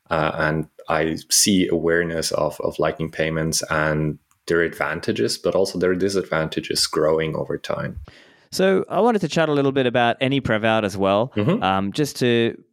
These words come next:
Speaker 2: you know, get an update from your thoughts. I mean, last time we spoke, it was, it was a while ago on this, uh, you know, about Any Prev Out. Could you give us a, a bit of your updated thoughts on where Any Prev Out is at in terms of, you know, development and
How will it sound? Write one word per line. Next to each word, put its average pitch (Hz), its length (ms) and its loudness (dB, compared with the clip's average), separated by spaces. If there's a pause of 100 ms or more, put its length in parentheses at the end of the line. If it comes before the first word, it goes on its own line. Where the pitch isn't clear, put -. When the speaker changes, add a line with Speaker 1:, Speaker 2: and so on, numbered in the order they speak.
(280)
Speaker 2:
you 139 80 0
know, 113 80 2
get 143 160 0
an 120 80 0
update 117 340 0
from 113 120 0
your 104 80 2
thoughts. 123 280 0
I 107 40 2
mean, 107 160 0
last 104 240 0
time 107 200 0
we 107 100 2
spoke, 101 400 -2
it - 100 -10
was, 92 240 -10
it - 100 -2
was 107 120 0
a 104 40 0
while 110 220 2
ago 104 320 0
on 101 160 0
this, 101 340 -2
uh, 92 260 0
you 98 60 -2
know, 104 140 2
about 107 300 0
Any 101 180 0
Prev 95 220 -2
Out. 101 200 0 (300)
Could 143 160 -4
you 156 60 -4
give 180 160 -2
us 190 220 -2 (120)
a, - 120 -6 (100)
a 156 80 -2
bit 156 160 2
of 139 180 0
your 135 480 4 (140)
updated 139 440 0
thoughts 127 360 2
on 110 160 0
where 120 320 2
Any 120 180 2
Prev 107 260 0
Out 104 280 2
is 90 240 -2
at 117 280 0
in 101 160 -2
terms 92 360 -2
of, 85 240 -2 (280)
you 85 60 -8
know, 87 120 0
development 101 640 0
and 87 440 -2